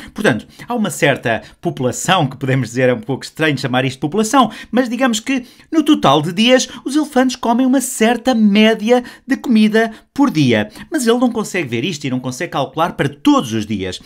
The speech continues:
Então escolhe uma amostra de trinta dias. Mas existe esta média, que é a média real, a média que eles comem realmente ao longo de todos os dias. Vamos chamar esta média real mil. Vamos supor que,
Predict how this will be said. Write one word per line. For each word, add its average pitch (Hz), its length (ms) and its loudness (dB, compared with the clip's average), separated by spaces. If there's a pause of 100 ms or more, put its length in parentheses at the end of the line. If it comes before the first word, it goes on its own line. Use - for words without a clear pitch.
(140)
Então 214 300 2
escolhe 202 300 -2
uma 220 140 2
amostra 165 380 -2
de 160 140 -6
trinta 135 500 -2
dias. 101 440 -4 (280)
Mas 120 220 -2
existe 185 380 -2
esta 151 240 -4
média, 202 520 0 (360)
que 254 180 0
é 277 120 4
a - 20 0
média 247 400 0
real, 175 500 2
a 127 60 0
média 233 400 0
que 226 100 -10
eles 202 160 -4
comem 190 460 0 (100)
realmente 208 600 -4 (160)
ao 226 100 -2
longo 185 400 0
de 127 140 -2
todos 175 420 0
os 107 100 -4
dias. 92 360 -8 (240)
Vamos 254 180 2
chamar 107 300 -2
esta 156 240 -2
média 113 340 -2
real 214 460 0 (200)
mil. 110 540 0 (320)
Vamos 277 200 0
supor 294 260 -2
que, 233 260 -8